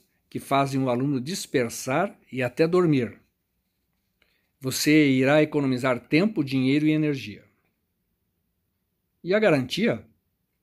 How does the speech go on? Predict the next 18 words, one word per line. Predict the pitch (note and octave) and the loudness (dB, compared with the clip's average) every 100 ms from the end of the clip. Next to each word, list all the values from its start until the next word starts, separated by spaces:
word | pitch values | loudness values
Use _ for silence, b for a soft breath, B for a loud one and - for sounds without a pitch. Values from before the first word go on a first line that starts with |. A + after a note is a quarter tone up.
| _ _ _ | _ _ _
Devolvemos | A2+ B2 C3 B2 C3 F3+ E3 | -8 -6 -4 -2 0 0 0
o | C#3+ | -2
dinheiro | A#2 A#2 A#2 D#3 D#3 | -2 0 2 2 0
sem | - E3+ G#3+ | -2 0 2
barreiras, | D#3+ B2+ B2+ D3+ D#3 - _ _ _ _ _ | 2 0 -2 -2 -8 -18 _ _ _ _ _
se | - C#3 | -4 0
não | C#3 | 0
atingirmos | C#3+ C#3 C3+ A#2 A#2+ B2+ B2+ | 0 -2 -4 -2 -4 -4 -6
a | |
sua | B2 - B2+ B2+ - | -8 -8 -6 -6 -4
expectativa. | D3 D3 - C#3 - C3 - G2 G2+ _ _ _ _ _ _ _ _ _ _ _ _ | -4 -2 -4 -8 -8 -14 -14 -18 -20 _ _ _ _ _ _ _ _ _ _ _ _
Agora, | A#2+ A#2+ B2+ D3 C#3 A#2+ G#2 G#2+ | -10 -2 4 4 4 0 -6 -14
visualize | A2+ B2 A#2+ A#2 A#2 F3+ E3 | -12 -10 -8 -6 0 0 0
você | B2+ A#2+ - C3 | -4 -6 -8 -12
sendo | - C3 A#2 | -8 -8 -8
bem-sucedido | G#2+ D3 A3 E3+ - B2 B2 C3 | -2 2 2 0 -8 -8 -8 -6
na | A2+ | -8
vida. | G#2 A#2 A2+ G2 | -8 -8 -10 -12